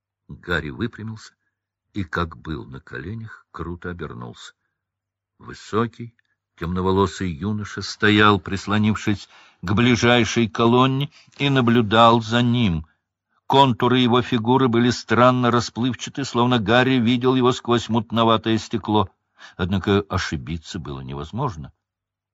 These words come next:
«Том? Том Реддл?» Реддл кивнул,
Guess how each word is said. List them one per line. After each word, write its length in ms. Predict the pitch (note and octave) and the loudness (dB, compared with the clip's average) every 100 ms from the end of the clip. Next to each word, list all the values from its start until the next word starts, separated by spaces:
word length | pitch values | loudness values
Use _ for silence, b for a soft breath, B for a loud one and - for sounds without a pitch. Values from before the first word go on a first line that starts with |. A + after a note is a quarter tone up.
| _ _ _ | _ _ _
«Том? 480 | - D#2+ B2 F3 F#3 _ _ _ _ _ _ _ _ _ _ b b _ _ - | -10 -6 -2 -2 -4 _ _ _ _ _ _ _ _ _ _ b b _ _ -8
Том 640 | A2 C3+ C#3 C3 A#2 F2+ - _ _ _ - | -2 2 0 0 -4 -8 -12 _ _ _ -14
Реддл?» 840 | - D#2 D3 F#3 F#3 A3+ A3 G#3+ - _ _ _ _ _ _ _ _ _ _ _ _ _ _ | -8 -2 2 2 2 2 4 2 0 _ _ _ _ _ _ _ _ _ _ _ _ _ _
Реддл 540 | A2+ A#2+ B2 A#2 B2+ | -2 2 2 2 2
кивнул, 680 | B2 D3 C#3 C3+ C3 C3+ C#3+ | 0 -2 -2 0 2 0 -2